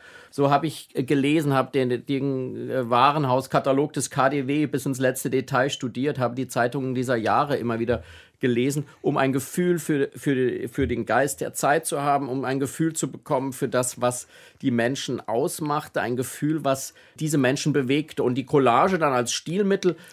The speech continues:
ist ganz verrückt. Da bin ich dann auch Kunsthistoriker, denn die Collage ist das, die, die, die, wie man so sagt, synthetische Collage ist eigentlich die, die stilistische Revolution neben vielen anderen dieses Jahres. Picasso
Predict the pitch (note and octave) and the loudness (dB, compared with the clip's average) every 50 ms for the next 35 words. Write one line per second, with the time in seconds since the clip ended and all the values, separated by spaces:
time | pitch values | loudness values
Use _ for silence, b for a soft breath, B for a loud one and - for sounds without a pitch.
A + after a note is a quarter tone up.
0 | B B B B D3 D3+ - - - - - - C3 C#3 C#3+ - B2+ A2 C#3+ F#3+ | B B B B -2 -2 -2 -2 -4 -6 -4 -2 -2 -2 0 -2 2 2 2 2
1 | - - C#3 A2+ D#3 D3 D3 C3+ - C3 B2+ A#2 B2 - - - E3+ F3+ F3+ F3 | 4 2 0 0 2 0 0 0 0 0 0 2 0 0 0 0 0 0 0 -4
2 | D3+ - E3 D3+ D#3 D3 E3+ D#3+ D3 D#3 D#3 D3+ D3+ - D3+ C#3+ B2+ B2 C3+ E3+ | -2 0 2 2 2 2 2 2 2 4 2 2 2 2 4 6 6 6 4 4
3 | E3+ E3+ D#3 - - - D3 - - - - D3+ D3 C#3 C#3+ C#3+ C3 B2+ C3 C3 | 2 0 -4 -2 -2 -2 -2 -2 -6 -6 -2 0 2 2 2 0 0 -2 -4 -4
4 | B2 A#2+ A#2 G#2+ B2+ B2 B2 B2+ B2+ B2 B2 A#2+ A2+ B2+ A#2 A#2 - - D#3 C3+ | -4 -4 -6 -8 -8 -6 -4 -2 -2 -2 -2 -2 -2 -2 -2 -4 -2 -2 -2 -2
5 | C3 - E3+ F3+ G3 - D#3 D3+ C3+ - D#3+ C#3 C3+ C3 C3+ D3+ C#3 D#3 - E3+ | 0 0 0 0 0 -2 -6 -8 -4 -2 0 2 2 4 4 2 2 2 0 -2
6 | D#3 - _ - _ _ - - C3+ D3 E3+ E3+ D#3 B2 - D3 C3+ C3+ C3+ C3 | -4 -4 _ -20 _ _ -2 0 2 2 2 2 0 0 0 0 0 2 2 0
7 | B2 B2 C#3+ C3 A#2 - - C#3+ C3+ D3 F#3+ G3+ - - F3 B2 B2+ B2 B2+ A#2 | -2 -2 -2 -4 -4 -2 -2 0 4 4 4 4 2 0 -2 0 4 4 4 4
8 | B2+ B2 A#2 - - - C3 B2+ B2 A#2 G#2 G2 G2+ A#2+ A#2+ A#2+ B2 - C#3+ C#3+ | 6 2 2 2 2 2 4 4 4 4 2 0 2 2 2 2 2 2 2 2
9 | C3+ A2 C#3 D3+ C3 A#2+ A#2 C3+ C3+ C3+ B2+ - C3 A#2+ G2+ G#2 - - - C3 | 4 4 2 2 2 2 2 0 -2 -4 -2 0 2 2 2 0 -4 -6 -6 -4
10 | - D#3 E3 E3+ - F#3 D#3+ B | 0 2 0 2 2 0 0 B